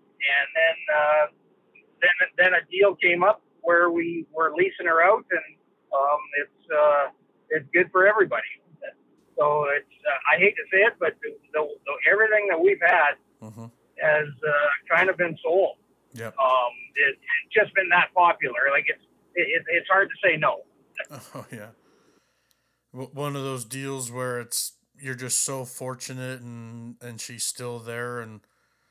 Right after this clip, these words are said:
Speaker 2: and banging 'em out, and, you know, if you go out and you, you know, y'all are building your herd too, and there's some other Durham wheats or potentially some other Tinkerbell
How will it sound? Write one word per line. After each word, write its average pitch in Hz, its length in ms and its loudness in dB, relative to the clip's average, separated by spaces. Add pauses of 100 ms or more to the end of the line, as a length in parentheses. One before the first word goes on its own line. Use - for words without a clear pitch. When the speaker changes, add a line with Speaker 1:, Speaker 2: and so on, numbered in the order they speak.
(180)
Speaker 2:
and 117 260 -14
banging 120 360 -10
'em 117 140 -14
out, 120 360 -10
and, 110 240 -18 (840)
you 113 120 -20
know, 110 140 -16
if - 160 -18
you 120 140 -14
go 113 220 -14
out 117 220 -10
and 113 80 -20
you, 117 180 -16
you 120 160 -20
know, 110 160 -20 (500)
y'all 139 160 -6
are 120 60 -6
building 120 460 -12
your 113 400 -14
herd 117 380 -12
too, 127 360 -14
and 110 200 -14 (560)
there's 127 160 -8
some 113 180 -10
other 113 280 -12
Durham 110 460 -14
wheats 123 400 -12
or 113 200 -16
potentially 113 960 -20 (460)
some 113 680 -10
other 110 500 -16 (160)
Tinkerbell 110 880 -14